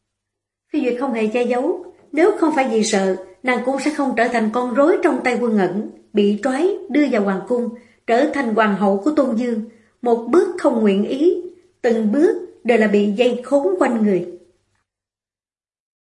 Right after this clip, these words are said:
"Trẫm cũng không có nắm chắc, nói không sợ."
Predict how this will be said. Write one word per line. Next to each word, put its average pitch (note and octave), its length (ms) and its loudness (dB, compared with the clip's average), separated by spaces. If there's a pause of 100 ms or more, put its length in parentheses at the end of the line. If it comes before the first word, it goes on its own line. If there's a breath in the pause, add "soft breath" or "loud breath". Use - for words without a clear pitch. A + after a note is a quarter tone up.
(120)
"Trẫm G#3+ 300 2 (200)
cũng G#3 260 2
không G3+ 260 0
có A3 60 2
nắm B3 320 0
chắc, E4+ 160 0 (220)
nói A3+ 360 2
không G#3+ 200 0
sợ." D3 300 -6